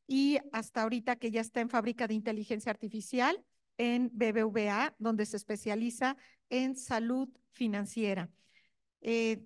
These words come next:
ha trabajado en equipos multidisciplinarios de, de Banco Interamericano de Desarrollo, Rappi, MetLife, y, este, G N P, Psicofarma, etcétera. Y,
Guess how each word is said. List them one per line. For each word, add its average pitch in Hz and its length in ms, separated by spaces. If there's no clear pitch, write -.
ha 240 100
trabajado 240 440
en 226 80
equipos 226 520
multidisciplinarios 233 1500
de, 214 340
de 202 220
Banco 214 280
Interamericano 214 540
de 214 80
Desarrollo, 247 760
Rappi, 233 460
MetLife, 226 560
y, 233 180
este, 202 440
G 240 120
N 226 180
P, 262 260
Psicofarma, 254 840
etcétera. 202 680
Y, 339 440